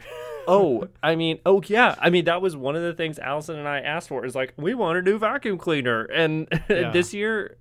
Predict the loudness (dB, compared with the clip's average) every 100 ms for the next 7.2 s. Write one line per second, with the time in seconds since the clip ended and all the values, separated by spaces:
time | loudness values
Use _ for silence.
0 | -10 -8 -2 0 0 -2 -2 -4 -6 -8
1 | -4 0 0 0 0 0 -2 -6 -8 -8
2 | -8 -4 -4 -4 -6 -8 -8 -10 -12 -12
3 | -14 -18 _ _ _ _ _ _ _ _
4 | -14 -14 -14 _ _ _ -2 2 2 2
5 | -2 -2 -2 -10 -6 -2 -2 -2 -6 -8
6 | -8 -8 -8 -6 -8 -10 -10 -8 -6 -6
7 | -8